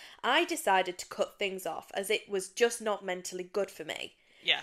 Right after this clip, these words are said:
Speaker 1: He then threatened to break into my house and steal my shit for the money I owed him for the dates he paid for.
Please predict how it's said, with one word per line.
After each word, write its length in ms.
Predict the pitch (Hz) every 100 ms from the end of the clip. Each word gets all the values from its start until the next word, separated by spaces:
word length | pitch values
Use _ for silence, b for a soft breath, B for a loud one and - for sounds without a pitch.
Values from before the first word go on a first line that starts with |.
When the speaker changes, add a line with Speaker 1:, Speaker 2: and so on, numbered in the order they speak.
| -
Speaker 1:
He 160 | 240
then 280 | 233 285 370
threatened 540 | - 311 277 - 185 -
to 100 | 190
break 440 | 208 208 285 -
into 260 | 349 339 349
my 200 | 320 302
house 420 | 285 269 220 202
and 120 | 196
steal 460 | - - 240 269 285
my 200 | 262 247
shit 360 | - 254 -
for 140 | - 190
the 140 | 190
money 460 | 190 202 294 392 233
I 220 | 180 170 170
owed 120 | 175
him 200 | 190 185
for 140 | -
the 140 | 190 190
dates 440 | 180 226 262 -
he 120 | 202
paid 400 | - - 254 269
for. 460 | - 165 120 127